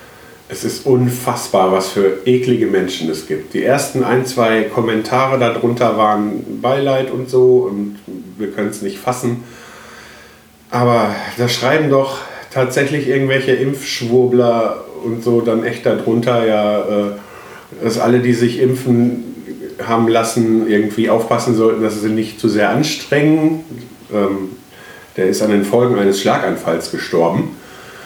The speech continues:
Äh, eine Sache, die mich bestürzt, weil der war jünger als ich. Also, und wie gesagt, der, dass er gestorben ist, bestürzt mich auch.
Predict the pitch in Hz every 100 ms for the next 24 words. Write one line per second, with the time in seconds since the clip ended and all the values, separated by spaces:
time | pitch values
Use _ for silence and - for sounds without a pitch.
0 | - - - 110 104 104 101 - - -
1 | - - - - - - - - - -
2 | - - - - 95 101 98 107 107 101
3 | 95 95 - - 104 101 - 117 95 -
4 | 98 92 87 90 92 107 101 95 - 95
5 | - - - 87 80 80 80 - - -
6 | - - - - - - - 98 113 113
7 | 123 - 110 104 98 113 107 104 - 117
8 | 120 107 98 - - - 117 - 131 120
9 | 113 - 104 120 117 - 101 101 117 147
10 | -